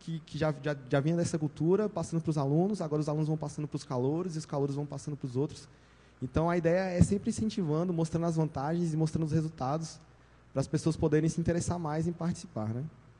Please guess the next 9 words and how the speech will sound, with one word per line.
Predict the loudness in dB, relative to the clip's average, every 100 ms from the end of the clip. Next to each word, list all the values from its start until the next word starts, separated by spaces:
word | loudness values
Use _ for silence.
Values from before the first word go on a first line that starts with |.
| -20 -20 -20 -20 -20 -20 -20 -20 -20 -20 -20 -20 -20 -20 2
Outro | 4 8 10 10 10
evento | 8 6 2
importante | 4 4 4 0 0
aí | -2
na, | 0 0
na, | 0 -2 -2
na | -2 -4
história | -2 0 2 0 -2 -10 -20 -20 -20 -20 -20 -8
do, | -4 -2 -4 -6